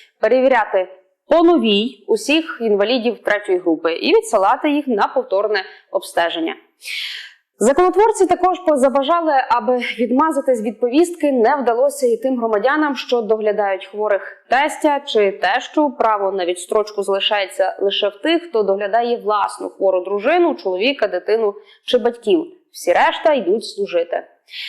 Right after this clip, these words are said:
За цим законопроєктом від повістки не врятуються і колишні народні депутати та працівники Бюро економічної безпеки і Державної виконавчої служби. Не вийде філонити за цим законопроєктом від служби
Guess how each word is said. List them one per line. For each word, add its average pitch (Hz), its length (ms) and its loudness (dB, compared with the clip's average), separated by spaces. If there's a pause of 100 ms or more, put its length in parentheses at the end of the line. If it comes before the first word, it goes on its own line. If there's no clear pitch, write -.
(380)
За 208 200 4
цим 254 260 2
законопроєктом 233 920 0
від 220 160 -4
повістки 269 520 2
не 226 280 2
врятуються 247 760 0 (280)
і 254 300 -2
колишні 240 580 0
народні 202 380 0
депутати 226 600 0
та 214 120 0
працівники 196 880 -2
Бюро 190 220 2
економічної 180 640 -4
безпеки 262 560 0
і 214 100 4
Державної 185 600 0
виконавчої 175 600 -4
служби. 165 520 -4 (640)
Не 208 260 2
вийде 277 340 4
філонити 220 680 0
за 180 100 -6
цим 214 200 -2
законопроєктом 185 840 -2
від 185 140 -6
служби 233 420 0